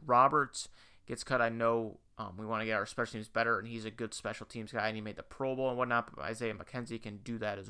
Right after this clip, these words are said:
well at a cheaper option. But then again, the Bills do have the cap space, so wouldn't be surprised if Roberts does stay on the team.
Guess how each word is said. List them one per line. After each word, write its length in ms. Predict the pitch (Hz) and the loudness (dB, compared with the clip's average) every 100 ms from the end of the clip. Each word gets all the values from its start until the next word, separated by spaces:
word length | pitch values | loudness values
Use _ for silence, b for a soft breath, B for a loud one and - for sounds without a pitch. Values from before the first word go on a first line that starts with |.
| 123 | 0
well 240 | 113 110 | 2 4
at 60 | 95 | 2
a 60 | |
cheaper 400 | - - 113 92 - | -6 -8 -6 -6 0
option. 500 | 110 113 - 110 110 b b b b b | 4 4 2 -6 -8 b b b b b
But 260 | 117 110 - - | -2 -2 -2 -10
then 160 | 135 123 | -4 -2
again, 240 | 120 120 | 0 -2
the 60 | 107 | -2
Bills 340 | 101 120 113 - | -2 -2 -2 -4
do 200 | 127 127 | -4 -2
have 280 | 113 113 113 | 0 2 2
the 80 | - | -2
cap 300 | - 113 110 | 0 2 2
space, 320 | - 113 110 | 0 -2 -2
so 320 | - 104 98 - b b b - | -4 -6 -8 -14 b b b -2
wouldn't 220 | 120 110 | -2 -2
be 80 | 113 | -6
surprised 460 | - 117 110 - | -2 0 0 -2
if 80 | 101 | -6
Roberts 420 | 110 110 101 - - | 0 2 2 -6 -4
does 280 | 117 110 | 0 0
stay 260 | - 113 101 | -2 -2 0
on 320 | - 107 107 | 0 -2 -4
the 60 | 104 | -6
team. 440 | - 120 117 117 | -6 -4 -4 -6